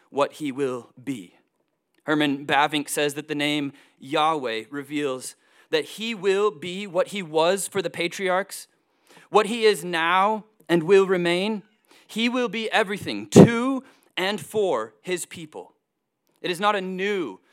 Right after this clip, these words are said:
and strange God who comes to them by Moses, but the God of the fathers, the unchangeable one, the faithful one, the eternal, self-consistent one who never leaves or forsakes his people, but always again seeks out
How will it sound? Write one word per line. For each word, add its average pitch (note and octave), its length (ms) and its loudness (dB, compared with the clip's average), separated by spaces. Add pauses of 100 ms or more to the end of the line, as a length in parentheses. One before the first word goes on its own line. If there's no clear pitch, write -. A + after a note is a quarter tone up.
(120)
and D#3+ 220 -4
strange F3+ 560 -8
God B2 260 -4
who C3+ 80 -12
comes A#2+ 320 -12
to - 100 -18
them A#2 220 -12
by A2+ 140 -6
Moses, A2+ 580 -14 (340)
but D3+ 140 -12
the D#3 60 -8
God D#3 540 0 (280)
of C3+ 140 -12
the C3 80 -20
fathers, B2+ 720 -8 (260)
the F3 280 -6
unchangeable D#3+ 840 -4
one, E2 280 -16 (460)
the E3+ 80 -6
faithful F#3+ 540 -2
one, A2+ 240 -8
the G#3 120 -10
eternal, G3 540 -4 (140)
self-consistent - 1400 -4
one B2 180 -6
who D#3 120 -6
never E3 440 -4
leaves D#3+ 720 -12 (260)
or D3+ 140 0
forsakes D3 560 -6
his C#3 160 -10
people, A#2+ 280 -10
but C#3 180 -6
always E3+ 600 2 (220)
again C3+ 440 -4
seeks C3+ 380 -12
out A2+ 380 -10